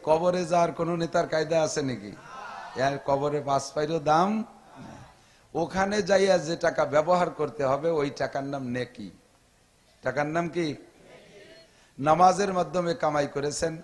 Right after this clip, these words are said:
আল্লাহ পাক অল্পে বরকত দিয়ে দেয়, খুব বেশি দিয়ে দেয়। আল্লাহর সিস্টেমই হলো, নবী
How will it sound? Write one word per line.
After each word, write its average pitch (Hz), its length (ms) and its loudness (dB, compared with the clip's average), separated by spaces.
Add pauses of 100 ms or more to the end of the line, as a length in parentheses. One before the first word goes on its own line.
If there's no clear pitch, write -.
আল্লাহ 156 280 0
পাক 175 180 0
অল্পে 175 340 0
বরকত 156 380 -2
দিয়ে 107 260 -10
দেয়, 95 240 -12
খুব 180 200 -4
বেশি 135 360 -6
দিয়ে 110 200 -12
দেয়। 98 240 -14 (520)
আল্লাহর 156 280 2
সিস্টেমই 180 540 -2
হলো, 175 480 2
নবী 151 220 -2